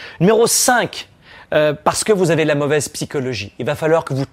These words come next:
puissiez travailler régulièrement sur votre psychologie. Durant le Weekend Spark, ne vous inquiétez pas, on va travailler sur votre psychologie de leader, que vous soyez étudiant,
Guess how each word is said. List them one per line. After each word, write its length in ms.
puissiez 260
travailler 380
régulièrement 560
sur 140
votre 180
psychologie. 680
Durant 260
le 60
Weekend 300
Spark, 400
ne 100
vous 240
inquiétez 340
pas, 380
on 100
va 160
travailler 380
sur 100
votre 200
psychologie 500
de 320
leader, 560
que 100
vous 80
soyez 420
étudiant, 520